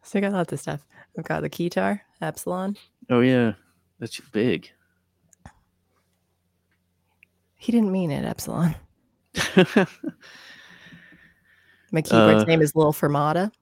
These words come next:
Speaker 2: Oh.
Speaker 1: If you don't
Speaker 2: I
Speaker 1: know
Speaker 2: haven't
Speaker 1: music,
Speaker 2: named my, uh,
Speaker 1: F-, Fermata is a
Speaker 2: instruments.
Speaker 1: musical. You haven't? That's weird.
Speaker 2: No.
Speaker 1: <laughs> Weird that
Speaker 2: <laughs>
Speaker 1: you haven't named all of your <laughs> musical instruments.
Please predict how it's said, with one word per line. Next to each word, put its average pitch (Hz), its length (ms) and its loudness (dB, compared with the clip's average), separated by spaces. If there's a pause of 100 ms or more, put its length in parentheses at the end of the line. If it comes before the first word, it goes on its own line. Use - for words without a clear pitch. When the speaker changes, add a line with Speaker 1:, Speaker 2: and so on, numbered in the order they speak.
(720)
Speaker 2:
Oh. 104 300 2 (2250)
Speaker 1:
If - 60 -20
you 180 60 6
don't 170 120 6
Speaker 2:
I 110 40 2
Speaker 1:
know 143 80 0
Speaker 2:
haven't 95 120 0
Speaker 1:
music, 95 300 0
Speaker 2:
named 87 80 -8
my, 87 240 -4
uh, 87 180 -8 (100)
Speaker 1:
F-, - 220 -20
Fermata 143 340 -6
is 147 160 -10
a - 60 -10
Speaker 2:
instruments. 156 280 -8
Speaker 1:
musical. - 300 -14 (340)
You 180 100 -4
haven't? 190 540 -2
That's - 220 -4
weird. - 360 4
Speaker 2:
No. 104 220 0 (200)
Speaker 1:
<laughs> - 180 -8
Weird 185 340 8
that 180 80 6
Speaker 2:
<laughs> - 20 6
Speaker 1:
you 185 100 6
haven't 170 320 4
named 160 240 0
all 147 240 0
of 156 120 -6
your 160 100 2
<laughs> - 80 -2
musical - 400 0
instruments. - 640 -6